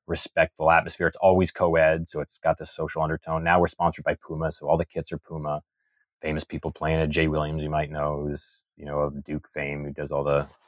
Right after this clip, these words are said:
broadcasting for it. He is, his wife is on my soccer team, so he comes and plays with us sometimes. We've got a lot of tech founders in the league as well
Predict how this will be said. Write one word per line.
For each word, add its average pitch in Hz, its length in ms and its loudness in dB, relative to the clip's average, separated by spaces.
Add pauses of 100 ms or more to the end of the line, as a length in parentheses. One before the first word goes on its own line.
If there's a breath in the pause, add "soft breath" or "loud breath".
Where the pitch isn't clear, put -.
broadcasting 73 600 2
for 73 120 -2
it. 76 100 0
He 87 140 4
is, 82 100 4
his 80 480 2
wife 85 360 4
is - 80 -4
on 85 80 2
my 82 100 4
soccer 85 360 2
team, 90 200 0
so 80 140 -6
he 82 80 -6
comes 87 200 0
and 82 80 -2
plays 82 200 -2
with 82 120 2
us 82 140 2
sometimes. 82 580 0
We've 78 140 -8
got 76 100 0
a 80 40 -2
lot 82 160 8
of 82 80 -4
tech - 240 0
founders 80 400 2
in 80 80 -4
the 78 60 -4
league 78 280 -2
as 78 80 -8
well 76 400 2